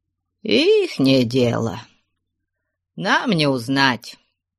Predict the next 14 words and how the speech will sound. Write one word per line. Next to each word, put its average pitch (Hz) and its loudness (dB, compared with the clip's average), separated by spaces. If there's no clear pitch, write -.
Наше 190 -6
дело 170 4
чёрное, 127 0
трудовое. 139 -4
В - -20
чистой 165 0
светлице 151 -4
ходу 143 -2
нам 135 0
нет», 120 -6
проговорил 165 4
Родион, 123 4
распрягая 143 2
лошадей. 139 -2